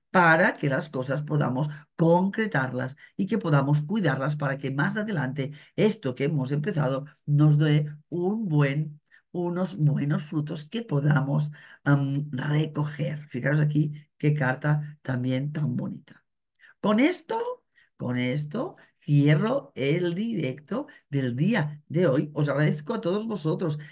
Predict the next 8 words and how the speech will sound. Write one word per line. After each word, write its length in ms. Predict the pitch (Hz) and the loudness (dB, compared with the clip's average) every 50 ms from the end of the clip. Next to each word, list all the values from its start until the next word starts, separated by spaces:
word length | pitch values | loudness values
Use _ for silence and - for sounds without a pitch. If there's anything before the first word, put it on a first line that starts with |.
| - _ | -20 _
que 80 | - 160 | -4 -4
estáis 300 | 151 - 156 151 151 180 | -2 2 2 2 2 2
en 140 | 180 156 151 | 2 2 2
Instagram, 580 | 170 196 220 208 - 175 156 147 143 139 - - - - _ _ | 2 2 -2 -2 -2 0 0 0 0 -2 -4 -10 -16 -20 _ _
que 100 | - 156 | 0 2
me 80 | 151 | 4
habéis 220 | 143 147 160 156 190 | 4 4 2 0 0
acompañado 840 | 190 190 208 175 - 147 139 139 147 165 185 208 185 147 147 - | -2 -4 -6 -6 -4 -4 -4 -2 -2 0 0 0 0 -2 -4 -4